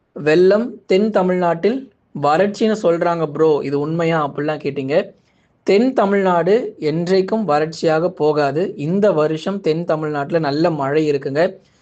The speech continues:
ஒரு மகிழ்ச்சியான தகவல் நம்ம சேனல்ல இருந்து பார்க்கிறவங்க, ஆ, தென் மாவட்டங்கள் பத்தி நிறைய பேர் கேட்டிருந்தீங்க, அவங்களுக்கு நம்ம தெளிவுபடுத்திட்டோம்.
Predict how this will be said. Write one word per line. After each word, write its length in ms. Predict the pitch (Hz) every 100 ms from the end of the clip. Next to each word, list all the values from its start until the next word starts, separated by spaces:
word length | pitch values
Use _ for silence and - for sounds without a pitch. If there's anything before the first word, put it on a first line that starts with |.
| _ -
ஒரு 160 | 139
மகிழ்ச்சியான 720 | 147 156 196 233 - 220 214
தகவல் 600 | 226 175 170 180 202 214 -
நம்ம 200 | 143 143
சேனல்ல 460 | 143 147 160 160
இருந்து 220 | 156 160 160
பார்க்கிறவங்க, 680 | 139 143 151 147 143 143 151 - _ _ _
ஆ, 160 | - 127
தென் 240 | 123 151
மாவட்டங்கள் 580 | 160 151 143 143 143 143
பத்தி 240 | 139 139 151
நிறைய 380 | 135 160 214
பேர் 200 | 185 185
கேட்டிருந்தீங்க, 560 | 180 151 151 143 139 139
அவங்களுக்கு 400 | 143 139 135 139
நம்ம 140 | 135
தெளிவுபடுத்திட்டோம். 920 | 131 143 147 156 143 139 139 143 185